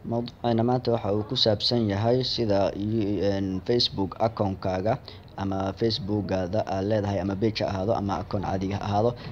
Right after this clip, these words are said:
aad verify uga dhigi lahayd ama tigta buluuga ah aad shirkadda ugu dalban lahayd, steps-ka aad u mari lahayd ayaan rabaa halkan inaad kuugu soo gudbiyo. Een, request-iga qaabkan Facebook account-kaaga oo kale oo noqonayo,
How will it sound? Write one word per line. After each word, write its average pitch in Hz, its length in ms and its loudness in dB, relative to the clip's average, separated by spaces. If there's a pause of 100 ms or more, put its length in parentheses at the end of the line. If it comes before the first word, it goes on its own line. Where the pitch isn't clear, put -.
(140)
aad 104 320 6 (100)
verify 104 540 4
uga 98 200 -2
dhigi 110 220 0
lahayd 120 320 2
ama 107 320 0
tigta 113 420 -2
buluuga 101 540 0
ah 107 260 0
aad 95 140 -4
shirkadda 104 460 2
ugu 98 160 0
dalban 92 340 0
lahayd, 101 300 2 (320)
steps-ka 113 580 2
aad 90 140 -4
u 98 60 -6
mari 101 220 2
lahayd 104 300 2
ayaan 95 200 -2
rabaa 92 200 -2
halkan 107 240 -2
inaad 98 220 -4
kuugu 104 260 -4
soo 117 140 -4
gudbiyo. 113 340 2 (520)
Een, 87 360 -4 (300)
request-iga 113 640 2 (140)
qaabkan 113 440 4 (140)
Facebook 101 420 0
account-kaaga 104 480 2
oo 98 60 2
kale 101 220 2
oo 98 100 0
noqonayo, 104 480 2